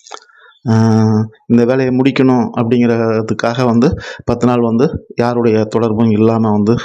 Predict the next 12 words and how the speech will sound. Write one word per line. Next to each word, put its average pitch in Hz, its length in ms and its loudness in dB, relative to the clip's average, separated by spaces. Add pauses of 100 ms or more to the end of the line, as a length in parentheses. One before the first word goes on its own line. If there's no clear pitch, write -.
ஒரு 107 140 -2
இடத்துக்கு 101 340 -4
போறது, 98 340 0 (580)
நீண்ட 123 400 2
தூர 101 200 2 (120)
பயணம், 110 460 0 (420)
சிறு - 480 0
தூர 117 180 2
பயணம், 101 440 -2 (120)
வேலை 131 300 0
விஷயமா 110 360 2
பயணம், 98 480 -4